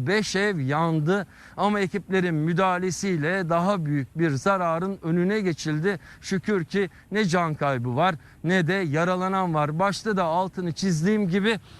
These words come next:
Orhaniye, Turunç ve Hisarönü'nde özellikle yüksek kesimlerde yangın hala sürüyor.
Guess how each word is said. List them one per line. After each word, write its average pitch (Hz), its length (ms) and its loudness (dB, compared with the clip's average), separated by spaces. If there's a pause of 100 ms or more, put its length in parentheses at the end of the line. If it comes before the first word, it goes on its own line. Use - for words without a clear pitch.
(240)
Orhaniye, 226 760 0 (480)
Turunç 240 540 -2 (500)
ve 208 320 2 (640)
Hisarönü'nde 170 760 0
özellikle 180 800 0
yüksek 208 640 -2
kesimlerde 208 760 0
yangın 196 640 0
hala 214 600 2
sürüyor. 196 520 0